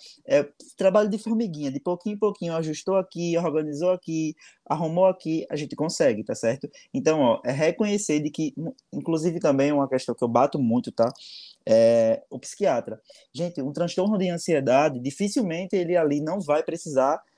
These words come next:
de uma intervenção medicamentosa, porque é uma disfunção cerebral.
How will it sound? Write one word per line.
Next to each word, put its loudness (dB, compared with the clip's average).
de -2
uma 0
intervenção -2
medicamentosa, -2
porque -6
é 0
uma -4
disfunção -2
cerebral. 2